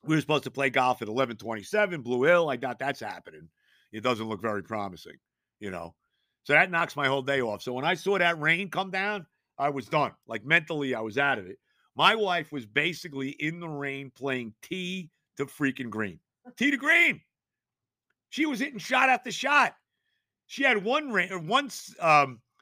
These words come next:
uh, uh, little, uh, streak there where she had three consecutive pars. She was, she was rolling. In fact, the kid we were playing, very nice kid by the name of Anthony, who actually, he knew who I was, but very nice.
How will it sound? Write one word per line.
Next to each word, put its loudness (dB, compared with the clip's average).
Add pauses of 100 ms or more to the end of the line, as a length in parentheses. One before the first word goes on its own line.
(140)
uh, 4
uh, -6
little, 0
uh, -6 (340)
streak -6
there 4
where 0
she -4
had -2
three -6
consecutive -4
pars. -6 (280)
She -4
was, -2 (260)
she -6
was -6
rolling. 2 (480)
In 0
fact, 2
the -8
kid -2
we -4
were -4
playing, 0
very 4
nice 0
kid -2
by -2
the 0
name -4
of -8
Anthony, -4
who -4
actually, -4
he -8
knew -6
who -6
I -4
was, -12
but -10 (720)
very 8
nice. -8